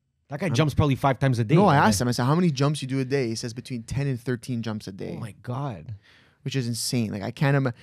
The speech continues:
Speaker 2: I mean, you pr-, it
Speaker 1: He probably
Speaker 2: probably
Speaker 1: doesn't even catch a buzz
Speaker 2: I was
Speaker 1: anymore.
Speaker 2: just gonna say, you probably, like, become a little more, like, a, uh,
Speaker 1: You're just insensitive to what's
Speaker 2: like,
Speaker 1: happening.
Speaker 2: insensitive to the,
Speaker 1: Yeah.
Speaker 2: to the situation.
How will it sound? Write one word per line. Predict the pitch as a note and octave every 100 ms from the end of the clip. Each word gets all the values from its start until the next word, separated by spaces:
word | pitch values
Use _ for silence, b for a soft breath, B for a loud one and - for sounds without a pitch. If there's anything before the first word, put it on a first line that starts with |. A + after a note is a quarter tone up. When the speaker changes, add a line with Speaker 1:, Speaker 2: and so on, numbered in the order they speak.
| B
Speaker 2:
I | -
mean, | E3
you | E3
pr-, | -
it |
Speaker 1:
He | C#3+
probably | F3 F#3
Speaker 2:
probably | A#3+ A3
Speaker 1:
doesn't | F#3
even | F#3 D#3
catch | D#3+ -
a | A#2
buzz | G2+ D#3 E3+
Speaker 2:
I | B2 D3+
was | E3 D#3
Speaker 1:
anymore. | A2+
Speaker 2:
just | D#3+ C#3+
gonna | D3
say, | B2+ B2
you |
probably, | A#2 D#3+ F#3+ G3 F3+
like, | D#3 - _ C3+
become | C3+ C#3+
a | C3
little | C3 C3+
more, | C3 B2+ B2+ B2+
like, | B2 B2
a, | A#2+ A2 - -
uh, | A2+ A2 G2 F#2 D#2+ -
Speaker 1:
You're | C#3+
just | C#3
insensitive | C3+ - C#3 C3+ B2+ A2
to | B2
what's | A2+ B2+
Speaker 2:
like, | B2
Speaker 1:
happening. | C3 B2
Speaker 2:
insensitive | G#2+ C#3+ F2+ A2+
to | A2+
the, | A#2+
Speaker 1:
Yeah. | -
Speaker 2:
to | A2+
the |
situation. | A#2 B2+ - A2 G#2+ - D3